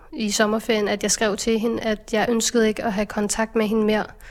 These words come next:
Jeg gjorde det klart for hende, at, at der skulle ske noget, øhm, ved hendes adfærd og hendes måde at reagere på ting, før at, at vi kunne komme til at,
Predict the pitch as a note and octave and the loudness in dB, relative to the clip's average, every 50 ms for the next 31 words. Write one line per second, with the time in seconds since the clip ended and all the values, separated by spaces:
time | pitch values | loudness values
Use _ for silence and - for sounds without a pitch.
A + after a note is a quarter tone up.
0 | - - - - - - - - - - - - A#3+ G#3+ G#3+ F#3+ A3+ A3 G#3+ G#3+ | -20 -20 -20 -20 -20 -20 -20 -20 -18 -18 -4 4 4 4 6 6 4 4 4 4
1 | - B3 A#3 A#3 A3+ - A#3 A3 A3 A#3 A#3 A3+ A3+ G#3+ G#3 - - - - - | 4 4 4 2 2 2 2 4 4 2 0 0 -2 -2 -4 -4 -10 -16 -10 -4
2 | - A3 G#3 - - - - - - - - - - - - - - - - A3 | -2 -2 -2 -4 -10 -20 -20 -20 -20 -20 -20 -20 -20 -20 -20 -20 -20 2 4 4
3 | G3+ - - B3+ G#3+ - - C4+ C4 A#3+ A3 A3+ A3 G#3+ G#3+ G#3+ A3 A#3 A#3+ A#3+ | 4 4 4 2 2 4 4 2 2 2 2 2 4 4 4 4 4 2 2 0
4 | A#3 - - - - F#4 - - B3 G#3+ G#3 G#3 G3+ G3+ G3 G3 G3 F#3+ G3+ G#3 | -2 -6 -12 -18 -18 -18 -8 -4 -2 0 0 0 0 0 -2 -2 -2 -2 -2 -4
5 | G3 - - - - - - - - - - A3+ A#3 G3 G#3+ A#3 A#3 A#3 B3 B3+ | -6 -8 -14 -20 -20 -20 -20 -20 -20 -10 2 4 4 6 6 4 4 2 2 2
6 | A#3+ - - - - G#3+ G#3+ A3 A3 - - A#3 G#3+ G3+ G3+ G3 A3 A3+ A3 - | 2 0 -2 0 2 2 4 2 0 0 0 0 2 2 0 2 2 0 0 2
7 | - A3 A3 A3 G#3 G#3 G3+ G3 - A#3+ A3+ G#3 G3 - - G#3+ G#3 G3+ - - | 2 2 2 4 2 0 -2 0 0 0 0 0 0 -2 -2 -2 -2 -2 -4 -8
8 | - - - A#3 A3 G3+ - - - - - - - - - - A3+ G#3 - - | -8 0 2 2 2 2 0 -4 -14 -20 -20 -18 -16 -10 2 4 4 4 4 2
9 | A3 G#3 - - G#3+ G3+ F#3+ G3+ G3 F#3+ - F#3+ - G#3 G3 F#3+ F#3 - A3 G3+ | -4 -6 -4 -4 -6 -4 -2 -2 -2 -2 -4 -6 -6 -4 -4 -4 -4 -2 -2 -4
10 | - - G#3+ G#3 G3 G3 G3 G3+ G#3+ | -2 -2 -2 -2 0 0 -2 -4 -6